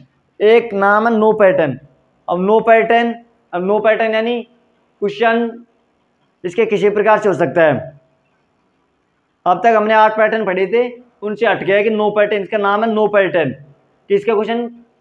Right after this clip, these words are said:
किसी प्रकार से नहीं बनेगा, किसी प्रकार से सॉल्व नहीं होगा। तो देखिए दोस्तों किस प्रकार से हो गए। जैसे हमें इसका question दे दिया,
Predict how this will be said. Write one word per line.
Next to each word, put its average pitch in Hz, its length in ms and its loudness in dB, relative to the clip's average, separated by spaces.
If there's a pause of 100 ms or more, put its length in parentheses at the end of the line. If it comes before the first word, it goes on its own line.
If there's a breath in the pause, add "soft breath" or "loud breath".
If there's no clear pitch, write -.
(340)
किसी 190 140 -4
प्रकार 196 300 0
से 233 80 0
नहीं 196 160 0
बनेगा, 170 340 2 (720)
किसी 180 160 -6
प्रकार 214 280 -2
से 226 80 -6
सॉल्व 185 240 -4
नहीं 180 120 2
होगा। 208 200 2
तो - 400 -14
देखिए 208 240 4
दोस्तों 233 320 2 (100)
किस 202 160 -8
प्रकार 220 360 2
से 202 80 -2
हो 185 100 2
गए। 165 220 2 (720)
जैसे 214 180 -2
हमें 226 140 -2
इसका 226 180 -4
question 233 280 -4
दे 202 120 0
दिया, 170 220 2